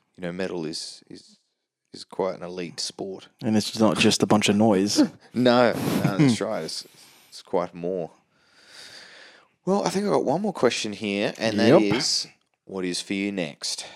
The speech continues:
Speaker 2: What is for me next?
Speaker 1: Yeah, what's, well, I spe-, what's next for you?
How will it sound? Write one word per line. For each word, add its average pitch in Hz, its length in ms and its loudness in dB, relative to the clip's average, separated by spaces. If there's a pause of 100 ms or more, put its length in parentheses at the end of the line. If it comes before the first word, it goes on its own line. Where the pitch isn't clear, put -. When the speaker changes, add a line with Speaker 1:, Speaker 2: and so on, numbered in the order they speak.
(380)
Speaker 2:
What 151 180 8
is 165 180 8
for 139 160 4
me 120 220 6
next? 107 380 4
Speaker 1:
Yeah, 92 280 -4
what's, - 300 -8 (240)
well, 82 220 -12
I 85 80 -8
spe-, - 320 -10 (380)
what's 110 260 0
next 92 320 -8
for - 80 -12
you? 85 300 -2